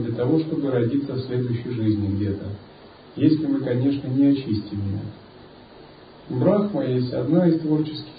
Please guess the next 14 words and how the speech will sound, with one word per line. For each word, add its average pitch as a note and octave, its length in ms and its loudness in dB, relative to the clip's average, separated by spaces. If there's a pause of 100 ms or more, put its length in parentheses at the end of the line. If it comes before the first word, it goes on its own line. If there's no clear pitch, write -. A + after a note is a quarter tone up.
(100)
сил F3 220 4
внутри A#2+ 380 0
нашего B2 400 -2
сознания. G#2 720 -4 (1600)
И B2 120 -2
в A#2 80 0
отличие D#3 460 2
от C#3+ 80 4
богов, F3+ 420 4
которые C#3+ 420 0
все C3+ 240 -4
были A2+ 220 0
в A2+ 100 -4
созерцании, A#2 840 0